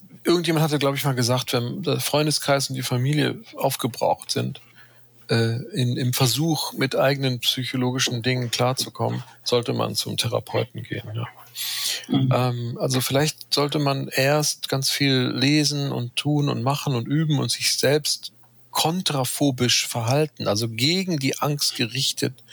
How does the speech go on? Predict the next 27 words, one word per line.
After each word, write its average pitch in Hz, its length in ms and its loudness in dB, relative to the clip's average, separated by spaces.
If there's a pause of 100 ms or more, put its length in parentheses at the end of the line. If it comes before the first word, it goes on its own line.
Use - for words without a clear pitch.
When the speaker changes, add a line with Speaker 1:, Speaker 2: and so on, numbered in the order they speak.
(600)
Speaker 1:
sich - 240 2
verhalten 131 600 2
und 113 160 -2
die - 100 -2
Angst 127 320 0
selbst 139 400 0
aushalten. 120 760 -2 (600)
Äh, 131 360 2
wenn 139 140 0
das 147 200 0
aber 135 180 0
nicht 147 300 0
gelingt, 156 460 2
weil 135 100 2
man 127 160 0
zu 127 180 -2
wenig 123 380 0 (360)
Wissen 147 400 0
hat 123 220 0
oder 113 160 -4
zu 117 160 -4
wenig 113 300 -2
Mut 170 320 2
hat - 180 0
oder, 113 280 -4
oder 113 440 -4
s-, - 300 -4